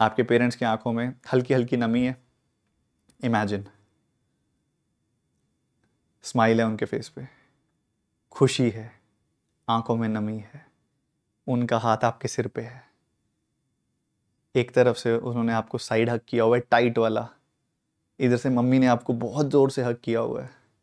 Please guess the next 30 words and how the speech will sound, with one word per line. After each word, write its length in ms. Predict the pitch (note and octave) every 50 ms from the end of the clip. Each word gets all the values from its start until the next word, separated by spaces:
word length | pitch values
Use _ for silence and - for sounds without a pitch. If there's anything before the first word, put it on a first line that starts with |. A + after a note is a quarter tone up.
| _ _ _ _ _ _ _ _ _ _ _ _ _ _ -
दोनों 240 | C3 C3 C3 C3
की 100 | B2 C3+
आंखों 280 | C3+ B2+ B2+ A#2+ - C3
में 120 | B2+ B2+
नमी 280 | B2 B2 A#2 A#2 A#2+ A#2
है। 280 | A2+ A2+ A2 A2+ A2+ - _ _ _ _ _ _ _ _ _ _ _ _ _ _ _ _ _ _ _ _ -
आप 160 | B2 B2+ B2+
सोच 300 | - - C#3 B2+ B2 -
रहे 100 | C3+ B2+
हो 100 | B2+ B2+
कि 460 | B2 - C#3 B2+ B2+ B2+ B2 G#2+ - - _ _ -
एक 200 | C3+ C3 B2 B2
मिनट 240 | C3+ C3 B2+ B2 A#2+
हो 100 | B2+ A#2+
गया 180 | A#2 B2 B2 B2
है, 180 | B2 A#2+ - - _ _ _ -
अब 100 | B2 -
छोड़ 300 | - - - D3 C#3+ D3
दो, 280 | C#3+ C#3 C3+ A#2+ - - _ _ _ _ _ _ _ _ -
but 120 | C3+ B2+
वो 100 | C#3 C#3
नहीं 220 | C#3 C3+ C3+ C#3 C#3
छोड़ 300 | - - C3+ B2 B2 A#2+
रहे 120 | B2 B2
हैं 100 | B2 B2+
क्योंकि 220 | B2 C#3 C3+ C#3
वो 140 | C3+ B2+ C3
बहुत 340 | B2 B2 B2+ B2 C#3 C3+ B2
खुश 280 | - - C3 A#2+ - -
हैं। 180 | A#2+ A#2+ A2+